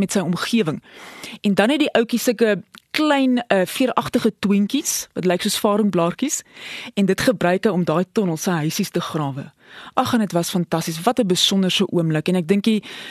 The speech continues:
ek is so gefassineerd met die klein reptiel, piepklein, baie kleiner as wat ek gedink het, en ek dink die kykers gaan en die luisteraars gaan ook wees. En, eh, ja, en hy het toe nou sy data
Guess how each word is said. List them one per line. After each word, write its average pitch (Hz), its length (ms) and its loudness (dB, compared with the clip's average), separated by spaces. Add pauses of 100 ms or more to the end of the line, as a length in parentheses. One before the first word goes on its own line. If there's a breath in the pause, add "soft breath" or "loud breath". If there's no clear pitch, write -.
(140 loud breath)
ek 262 140 2
is 247 100 2
so 247 80 2
gefassineerd 185 680 0
met 165 160 0
die 175 260 0 (240 soft breath)
klein 220 320 2
reptiel, 185 280 0
piepklein, 175 500 0
baie 180 160 2
kleiner 196 240 2
as 165 60 -8
wat 160 120 0
ek - 120 -8
gedink 160 220 0
het, 165 100 0
en 165 80 0
ek 165 100 -2
dink 175 140 0
die 185 80 0
kykers 180 340 0
gaan 175 160 0
en 147 60 -2
die 156 100 2
luisteraars 160 480 0
gaan 170 200 0
ook 175 180 0
wees. 147 320 -4 (640 loud breath)
En, 196 260 4
eh, 190 140 2
ja, 240 220 4
en 185 140 2
hy 156 120 2
het 180 100 0
toe 233 80 2
nou 208 100 2
sy 190 200 0
data 190 500 2